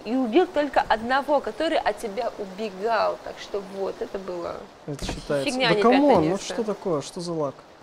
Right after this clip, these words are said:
Speaker 2: Считается, так и играется в эту игру.
Speaker 1: Тут сп-, спавнятся снайперские винтовки, или они рандомно
Speaker 2: Так,
Speaker 1: появляются?
Speaker 2: че у нас с зоной? А, они, ну, где-то лежат, да, где-то рандомно что-то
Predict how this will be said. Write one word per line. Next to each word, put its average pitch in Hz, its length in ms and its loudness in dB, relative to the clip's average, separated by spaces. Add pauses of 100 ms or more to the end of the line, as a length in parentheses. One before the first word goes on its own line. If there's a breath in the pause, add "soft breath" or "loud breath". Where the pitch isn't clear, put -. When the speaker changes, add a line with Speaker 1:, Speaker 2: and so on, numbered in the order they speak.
(2750)
Speaker 2:
Считается, - 720 -8
так 156 240 -8
и 156 40 -10
играется 147 440 -6
в - 80 -10
эту - 160 -16
игру. - 240 -14 (1500 loud breath)
Speaker 1:
Тут 330 120 -4
сп-, - 80 -18 (160)
спавнятся 269 760 -2 (260)
снайперские 220 600 -6
винтовки, 247 560 -4
или 262 280 -6
они 208 260 -2
рандомно 196 380 -6
Speaker 2:
Так, 165 100 -12
Speaker 1:
появляются? 170 380 -2
Speaker 2:
че 170 120 4
у 170 40 4
нас 160 180 2
с - 40 -10
зоной? 151 420 -4 (140)
А, 151 580 2
они, 233 460 2
ну, 220 200 2
где-то 180 320 0
лежат, 147 420 2
да, 139 160 0
где-то 143 240 -6
рандомно 135 500 -4
что-то - 160 -18